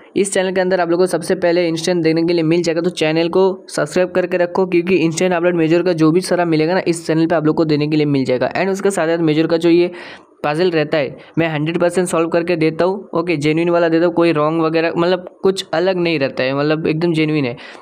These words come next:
ओके, तो video अच्छा लगता है, video को like कर देना। तो card कौन सा कौन सा रहेगा,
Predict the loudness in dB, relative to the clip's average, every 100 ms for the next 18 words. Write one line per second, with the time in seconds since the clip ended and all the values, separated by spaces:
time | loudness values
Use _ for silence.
0 | -6 -2 -2 -4 -10 -2 0 2 2 0
1 | 0 0 0 2 2 2 2 0 -2 0
2 | 0 -2 -4 -14 -8 -2 0 0 0 0
3 | 0 0 2 0 0 0